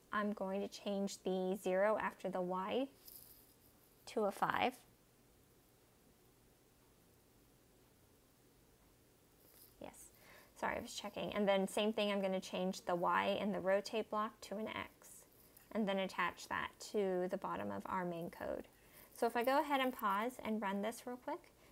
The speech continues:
you'll see we have one, two, three lines. I just have to draw that last one. So that last one, this empty one up here, we're gonna change the zero after the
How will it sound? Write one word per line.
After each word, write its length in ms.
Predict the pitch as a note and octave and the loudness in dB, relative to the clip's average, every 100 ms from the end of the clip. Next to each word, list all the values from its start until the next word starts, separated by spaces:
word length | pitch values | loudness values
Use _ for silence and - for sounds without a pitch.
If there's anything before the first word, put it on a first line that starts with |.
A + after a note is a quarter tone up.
| - - | -12 -2
you'll 120 | A3 | -2
see 200 | A3+ A#3 | 2 4
we 140 | A3 | 6
have 160 | G#3 G3+ - | 4 2 0
one, 400 | A#3 B3 C4 C4+ - | -2 0 -2 -4 -6
two, 340 | - A3 A3 - - | 0 2 2 -2 -4
three 280 | G#3 A3+ | 2 4
lines. 420 | A3+ G3+ F#3+ F#3 F#3+ - - - | 4 2 2 0 -2 -8 -10 -6
I 80 | |
just 160 | F#3+ G3 | -4 -4
have 160 | F#3 - | -6 -4
to 100 | F3+ | -4
draw 220 | E3 - | -4 -2
that 200 | - - | -4 -4
last 320 | - - - | -8 -8 -8
one. 260 | F3+ G#3 A#3+ - - - - - | -6 -4 -8 -14 -20 -20 -20 -14
So 120 | - | 0
that 180 | A#3+ B3 | 2 4
last 300 | A#3 A#3+ - | 4 2 -2
one, 240 | C#4+ D#4 F#4 - - - - - - - - | -2 -2 -4 -12 -20 -20 -20 -20 -20 -20 -6
this 160 | G3+ - | -6 -2
empty 260 | G#3 A3 A3 | -4 0 0
one 140 | A3 | 0
up 120 | A3 | 0
here, 260 | - G#3+ C4 | -2 -2 0
we're 80 | B3 | -2
gonna 200 | A3+ A3 | 0 0
change 380 | A3 G#3 G3+ - | 0 -2 -2 -2
the 120 | F#3+ | -2
zero 380 | G3 G3 G3+ G#3 | 2 4 6 6
after 320 | - - - | 2 -2 -2
the 120 | F3+ | -4